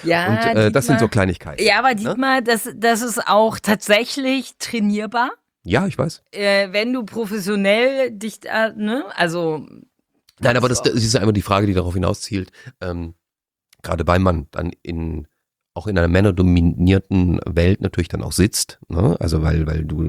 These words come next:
Speaker 2: äh, sozusagen, äh, dann so viele Gesichter dann um dich rum hast, einfach auch schon an kleinen Mechanismen zu erkennen,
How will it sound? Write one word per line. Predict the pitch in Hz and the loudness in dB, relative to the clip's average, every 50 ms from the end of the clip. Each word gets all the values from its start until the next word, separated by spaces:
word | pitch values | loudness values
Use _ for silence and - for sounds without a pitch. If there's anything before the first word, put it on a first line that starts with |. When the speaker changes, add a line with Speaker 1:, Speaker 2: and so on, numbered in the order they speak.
| - - | -4 -4
Speaker 2:
äh, | - - - 78 78 - | -4 -4 -2 -2 -2 -4
sozusagen, | - 110 - - - 82 82 82 80 - - - | -4 -8 -10 -6 -6 -4 -4 -4 -6 -8 -10 -12
äh, | - - 50 52 - - | -12 -14 -14 -14 -14 -14
dann | - - - 57 - - - 82 | -14 -12 -12 -12 -14 -12 -10 -6
so | - - | -6 -4
viele | - 98 87 80 | -2 0 0 0
Gesichter | 82 78 85 92 - - - | 0 2 0 0 0 0 0
dann | 101 95 95 | 2 2 2
um | 95 92 | 2 0
dich | 90 - - | -2 -2 0
rum | 95 92 92 90 | 2 2 2 2
hast, | 98 110 - - _ - - - - - - - - | 2 0 -2 -4 _ -14 -20 -20 -18 -18 -20 -12 -4
einfach | - 101 104 117 113 | -2 0 0 0 0
auch | - - 101 | 0 0 0
schon | - 101 95 | 0 0 0
an | 92 82 | 0 0
kleinen | - 104 107 110 107 | 0 0 2 2 2
Mechanismen | 92 98 101 98 - - 101 - | 0 0 -2 -2 -2 -2 -4 -4
zu | - - | -4 -6
erkennen, | - 82 - - 98 101 104 107 | -6 -6 -4 -2 -2 0 0 -2